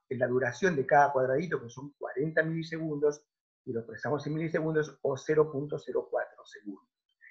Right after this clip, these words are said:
que eso nos da cuatrocientos milisegundos o cero cuatro segundos. Debemos recordar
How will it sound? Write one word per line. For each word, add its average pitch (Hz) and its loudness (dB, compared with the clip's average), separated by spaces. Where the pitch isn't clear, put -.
que 151 2
eso 170 0
nos 156 2
da - 2
cuatrocientos 120 -2
milisegundos 156 0
o 131 2
cero 143 0
cuatro 127 0
segundos. - -10
Debemos 185 6
recordar 175 4